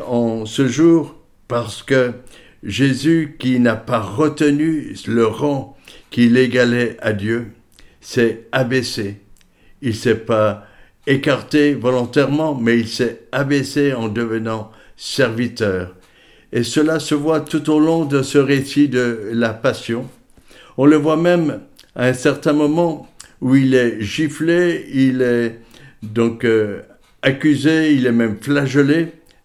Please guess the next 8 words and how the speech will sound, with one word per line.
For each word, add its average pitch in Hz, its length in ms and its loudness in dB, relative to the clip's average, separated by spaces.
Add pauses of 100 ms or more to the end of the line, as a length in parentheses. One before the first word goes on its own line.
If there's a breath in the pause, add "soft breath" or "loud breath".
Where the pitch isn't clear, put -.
injurié, 139 800 0 (560)
et 120 240 0
il 123 220 2
ne 113 120 2
dit 107 200 -2
rien. 101 440 -4 (1120)
Pour - 300 0
que, 170 260 4